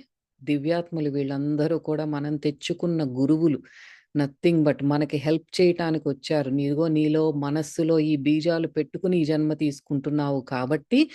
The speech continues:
నీకు హెల్ప్ చేయటానికి నీలో ఇంప్రెషన్స్ ఉన్నాయి, నీలో ఈ చిత్తవృత్తులు ఉన్నాయి అని బయటికి తీయటానికి మన చుట్టూ ఉన్న, ఆ, గురు స్వరూపులే వీళ్ళంతా, దివ్యాత్మలు వీళ్ళంతా. వాళ్ళని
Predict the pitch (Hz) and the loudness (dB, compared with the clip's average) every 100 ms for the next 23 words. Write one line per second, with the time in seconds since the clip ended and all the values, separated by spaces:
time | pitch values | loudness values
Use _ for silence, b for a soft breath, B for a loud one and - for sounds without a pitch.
0 | B B B B _ 151 156 190 208 208 | B B B B _ 2 4 4 4 2
1 | 170 170 - - 160 151 151 143 139 156 | 4 0 -2 0 0 0 -2 -2 -4 -2
2 | 151 151 156 160 160 151 147 151 165 - | 0 2 2 2 2 2 -2 -2 -2 -2
3 | 165 151 147 143 147 143 151 151 151 151 | -6 -4 -4 -2 0 0 0 0 0 2
4 | 151 151 147 147 147 - 143 147 143 151 | 0 0 -2 -4 -6 -6 -2 -4 -2 0
5 | 151 143 151 147 147 147 135 143 160 175 | 0 0 0 0 0 -2 -2 0 0 0
6 | 175 151 156 156 156 151 147 147 143 143 | -2 -2 -2 0 0 -2 -4 -4 -6 -4
7 | 160 147 143 139 156 - - 170 156 147 | -2 -2 -4 -6 -10 -10 2 4 4 4
8 | 147 151 226 B B B B B _ 135 | 4 2 0 B B B B B _ -6
9 | 127 139 147 165 - 160 147 151 147 151 | 0 4 6 4 4 4 4 4 2 2
10 | 156 151 143 135 139 139 151 147 143 139 | 2 2 0 0 -2 -2 -2 -2 -2 -2
11 | 143 156 156 165 156 147 147 143 139 139 | -2 -2 -4 -4 -2 0 -2 -2 -4 -4
12 | 147 139 143 143 139 | -4 -2 -2 -2 -4